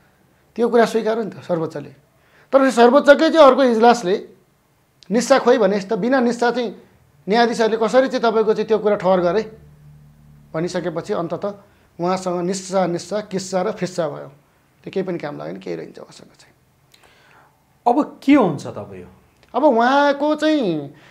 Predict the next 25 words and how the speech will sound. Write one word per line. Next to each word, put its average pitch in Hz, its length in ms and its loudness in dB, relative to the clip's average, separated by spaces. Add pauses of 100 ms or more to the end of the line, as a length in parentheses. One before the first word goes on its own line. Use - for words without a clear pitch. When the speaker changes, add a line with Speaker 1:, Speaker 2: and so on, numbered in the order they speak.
(140)
Speaker 1:
राजधानी 247 580 4 (1200)
डबल 269 440 6
ना-, 233 480 2
पासपोर्ट 233 320 2
बोकेको 208 320 0
कुरा 175 180 0
भयो 185 100 0
र 254 120 2
डबल 233 300 4
नागरिकता 196 280 0
बोकेको 175 300 -4
केस 165 160 -8
भयो। 147 160 -12
अब - 140 -20 (1500)
नेपाली 185 300 -2
नागरिकता 190 240 0
हुँदाहुँदै 208 400 0 (1200)
उहाँहरू 165 240 -2
अमेरिका 180 260 0
लिनुभयो, 185 340 -2 (580)
नेपाली 202 340 0
कायम, 202 260 -2 (380)
अमेरिकाको 208 400 2
नागरिक 208 300 4
हुँदाहुँदै 208 540 4